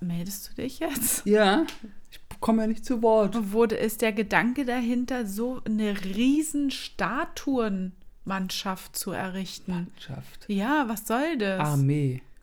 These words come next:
Speaker 2: Mannschaft.
Speaker 1: Völkerwanderung.
Speaker 2: Das wollte ich nämlich gerade sagen. Es gibt nämlich noch eine Theorie von Wissenschaftlern,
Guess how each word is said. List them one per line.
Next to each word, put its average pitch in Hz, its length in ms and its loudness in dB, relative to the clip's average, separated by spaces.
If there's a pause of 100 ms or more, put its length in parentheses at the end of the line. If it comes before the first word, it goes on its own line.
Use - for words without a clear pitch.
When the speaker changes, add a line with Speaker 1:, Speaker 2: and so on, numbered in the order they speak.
(160)
Speaker 2:
Mannschaft. 151 920 -4
Speaker 1:
Völkerwanderung. 190 1160 -2 (1120)
Speaker 2:
Das - 180 -2
wollte 180 220 4
ich 175 60 4
nämlich 180 220 4
gerade 170 280 4
sagen. 160 520 4 (360)
Es - 140 0
gibt 196 160 0
nämlich 180 260 6
noch 202 200 6
eine 202 140 4
Theorie 156 640 4 (1080)
von 151 240 4
Wissenschaftlern, 165 800 0